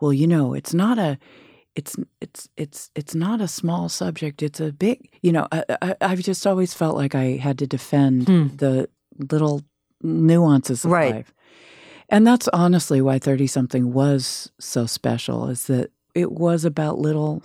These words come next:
Speaker 1: things and
Speaker 2: Mm, mm.
Speaker 1: let, led the way to a lot of s-, shows that were about little things, even the comedies like Seinfeld and,
Speaker 2: Sure.
Speaker 1: and Friends
Speaker 2: Exa-, good point.
Speaker 1: were
Speaker 2: Mm-hmm.
Speaker 1: about little things.
Speaker 2: Mm-hmm.
Speaker 1: And, um,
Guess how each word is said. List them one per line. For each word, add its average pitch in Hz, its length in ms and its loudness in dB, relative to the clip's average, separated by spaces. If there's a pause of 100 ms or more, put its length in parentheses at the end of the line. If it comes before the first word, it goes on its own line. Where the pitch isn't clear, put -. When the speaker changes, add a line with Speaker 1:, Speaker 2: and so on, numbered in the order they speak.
(100)
Speaker 1:
things 170 380 -2
and 175 680 4
Speaker 2:
Mm, - 20 -20
mm. 226 320 6
Speaker 1:
let, 160 260 2 (480)
led 156 420 0
the 160 80 4
way 151 300 2
to 147 180 0
a - 20 2
lot 139 280 0
of 147 220 -2
s-, - 220 -8 (200)
shows 151 480 0
that - 160 -6
were 151 160 2
about 139 420 -2
little 139 280 -2
things, 139 280 2
even 156 240 4
the 147 120 4
comedies 139 640 -2
like 127 240 -4
Seinfeld 135 800 0
and, 135 280 -2
Speaker 2:
Sure. 214 460 4
Speaker 1:
and 139 180 4
Friends 165 340 4
Speaker 2:
Exa-, 175 320 0
good 175 200 0
point. 190 240 4
Speaker 1:
were 143 340 6
Speaker 2:
Mm-hmm. 185 220 6
Speaker 1:
about 143 520 2 (380)
little 139 380 2
things. 131 420 0
Speaker 2:
Mm-hmm. 170 240 6
Speaker 1:
And, 143 260 6
um, 143 360 6